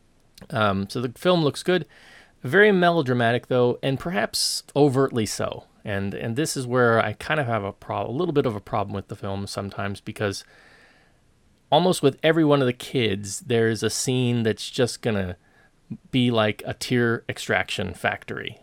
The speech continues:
okay? It's just gonna make you start bawling your eyes out. Um, the kids will start crying, and then the audience is crying, and then, "Oh, we gotta solve the problem," and then, "Oh, okay, everybody's happy," and, "Oh, no, something else has happened," and, uh, more tears, and,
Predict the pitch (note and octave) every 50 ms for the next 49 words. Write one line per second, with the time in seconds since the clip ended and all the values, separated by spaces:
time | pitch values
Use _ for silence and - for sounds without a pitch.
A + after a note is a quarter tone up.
0 | - - G#2 F#2 - - F#2 F2+ F2+ F2+ - - - - - - - C3+ A2+ -
1 | - - G#2 G2 F#2+ F#2+ F#2+ F#2 - - G2 - - - G2 - - G2+ F2+ -
2 | F#2+ G2 G2+ G#2 G#2 G2+ G2 G2 F#2 F2+ E2+ E2+ E2+ F2 F2 F#2+ F#2 - F2+ -
3 | - _ _ - - - - - - _ _ - A#2 F#2 F#2 F2 F2 F2+ F#2+ F#2+
4 | - - - D3 C#3+ C3 C3 B2+ A#2+ - - C3+ B2+ B2 - - B2 A#2+ A#2 A2+
5 | A2+ A2+ A2+ A2+ A2 G#2 F#2+ F2+ F2 F2 F#2+ G2 A#2 C3 C3 B2+ B2+ A#2+ A2+ -
6 | B2+ B2 - - - - B2 A#2 A2+ A2+ A2+ A2+ A2+ G#2+ G#2 G2 F#2+ F#2 F2+ G#2+
7 | - - - - _ _ _ - C3 C3 C3+ B2+ B2+ B2 A#2+ A#2+ B2 A#2+ C3 B2
8 | B2 - - C3+ C3 B2+ A#2+ A#2 B2 - - - C3 C3+ C3+ C3 C3 C3 B2+ B2+
9 | B2 B2 B2 C3 C3+ C#3+ C#3 C#3+ C#3 C3+ B2+ B2 A#2+ - - C3+ C#3 C#3 C3+ C3+
10 | B2 C3 C3 C3 C3 C3 - - - C3+ C#3 - - C3+ C3 C3 C3 C3+ C#3 D3
11 | D3 C#3 C#3 C3+ C#3 C#3 C#3 C#3 - D3 C#3+ B2+ - C#3 C3+ C3 B2+ - C3+ B2
12 | - - B2+ B2 - - C3 C3 B2+ B2+ B2+ B2+ C3 C#3 D3+ D3 C#3 C#3 D3+ D3
13 | - - - C#3+ D3 D3 C#3+ C#3+ C#3 B2 A#2+ B2 B2